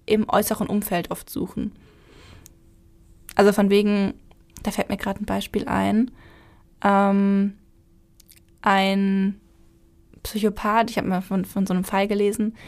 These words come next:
der seiner Freundin fremdgegangen ist, weil sie einige Wochen keinen Sex mehr wollte.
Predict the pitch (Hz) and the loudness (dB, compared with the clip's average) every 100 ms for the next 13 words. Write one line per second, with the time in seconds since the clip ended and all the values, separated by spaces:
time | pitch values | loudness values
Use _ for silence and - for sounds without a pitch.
0 | - - - 185 208 208 208 202 196 202 | -20 -20 -12 -2 2 2 2 2 2 0
1 | - 254 247 226 - 208 254 254 262 254 | 0 2 2 2 0 -2 0 -2 0 0
2 | 254 - 311 - - - 208 214 208 214 | 0 -2 -4 -4 -8 -12 -4 0 2 2
3 | 220 220 - _ - 196 220 240 240 - | 0 -2 -14 _ -8 -2 2 2 0 -6
4 | _ _ _ _ _ - 208 208 196 208 | _ _ _ _ _ -2 2 2 2 0
5 | 214 202 - 190 202 214 - 185 180 165 | 0 -2 0 0 0 -2 -2 -2 0 -2
6 | 190 196 220 | -2 -4 -6